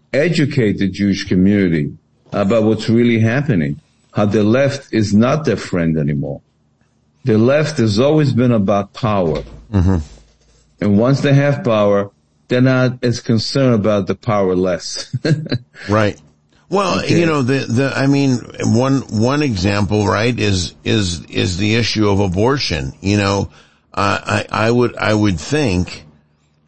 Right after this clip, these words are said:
Speaker 2: that there would have been more engagement and more involvement by Jewish leadership in the issue of abortion. Abortion was led more,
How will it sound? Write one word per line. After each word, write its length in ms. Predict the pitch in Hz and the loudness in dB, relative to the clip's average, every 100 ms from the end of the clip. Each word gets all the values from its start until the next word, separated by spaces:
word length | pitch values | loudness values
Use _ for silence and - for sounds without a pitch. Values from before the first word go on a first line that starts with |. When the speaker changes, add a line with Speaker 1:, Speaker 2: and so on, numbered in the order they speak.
| _ _ | _ _
Speaker 2:
that 240 | 98 110 92 | -4 -4 0
there 180 | 113 | -2
would 220 | 110 107 107 | 0 0 0
have 140 | 98 | 0
been 220 | 107 104 | 0 2
more 560 | 101 101 107 113 117 113 | 2 2 2 2 0 -2
engagement 840 | 107 104 92 95 104 101 95 101 - | 0 0 2 0 0 0 0 0 0
and 140 | 98 | 0
more 320 | 98 98 98 95 | 2 2 2 0
involvement 760 | 90 90 104 127 110 87 80 | 0 0 0 2 0 0 -2
by 200 | 90 92 | -2 0
Jewish 460 | 87 90 113 113 - | 0 0 0 0 -2
leadership 640 | 92 92 87 - 92 92 - | -2 0 -2 -2 -4 -4 -2
in 160 | 101 | 0
the 180 | 98 95 | 2 0
issue 300 | 95 - 90 | 0 -2 -2
of 120 | 90 | 0
abortion. 640 | 85 82 113 139 - 87 87 | -2 0 0 0 0 -2 -2
Abortion 600 | 80 101 131 - 101 95 | -2 0 0 -2 -2 -2
was 180 | 90 | -2
led 300 | 87 101 104 | -2 0 0
more, 500 | 92 98 107 107 107 | -2 0 0 0 -2